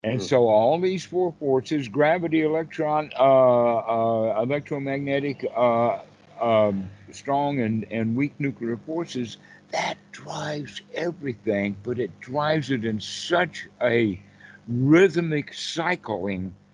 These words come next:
Speaker 1: that we've been talking about. And some of these cycles are for hundreds of years. One of them we know of that's twenty-five thousand. There's probably even longer cycles that we don't even have a clue of yet.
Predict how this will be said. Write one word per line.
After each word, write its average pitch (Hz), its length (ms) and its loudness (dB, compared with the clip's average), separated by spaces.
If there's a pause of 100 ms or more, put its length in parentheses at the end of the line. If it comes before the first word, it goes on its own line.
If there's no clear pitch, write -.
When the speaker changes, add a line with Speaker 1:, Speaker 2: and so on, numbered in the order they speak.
(340)
Speaker 1:
that 127 180 2
we've 120 180 -2
been 107 200 -2
talking 104 380 -2
about. 101 340 2
And 107 120 -6
some 175 280 -2
of 180 100 -2
these 151 180 -2
cycles 135 520 -4
are 120 80 -4
for 131 220 -6
hundreds 143 580 -2
of 107 140 -2
years. 113 420 2
One 147 260 2
of 185 100 2
them 127 200 -4
we 117 100 0
know 110 300 4
of 127 200 2
that's 117 200 -8
twenty-five 113 680 0
thousand. 143 540 -2
There's 120 180 -4
probably 131 600 -2
even 120 280 -2
longer 143 380 4
cycles 123 480 -2
that 110 100 0
we 110 160 -2
don't 117 220 0
even 98 200 -2
have 90 180 -4
a 73 60 -12
clue 95 380 -2
of 71 180 -4
yet. 69 280 -12